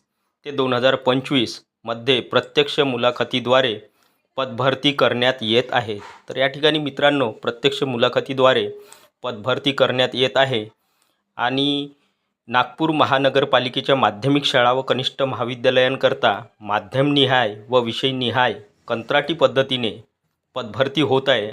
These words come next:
आणि या पदांसाठी मासिक मानधन पंचवीस हजार रुपये मानधन राहणार आहे, परंतु ही नेमणूक निव्वळ तात्पुरत्या स्वरूपात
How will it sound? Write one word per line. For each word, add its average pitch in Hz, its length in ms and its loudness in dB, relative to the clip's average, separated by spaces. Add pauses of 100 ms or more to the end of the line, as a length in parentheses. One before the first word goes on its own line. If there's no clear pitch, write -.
आणि 123 300 2
या 135 180 4
पदांसाठी 135 840 0 (440)
मासिक 123 360 -2
मानधन 135 460 2 (580)
पंचवीस 135 420 -6
हजार 139 280 4
रुपये 135 280 2
मानधन 113 500 2 (220)
राहणार 131 420 2
आहे, 113 180 2
परंतु 123 560 -4
ही 175 280 -2
नेमणूक 151 540 4 (840)
निव्वळ 160 480 2
तात्पुरत्या 147 640 2
स्वरूपात 127 580 2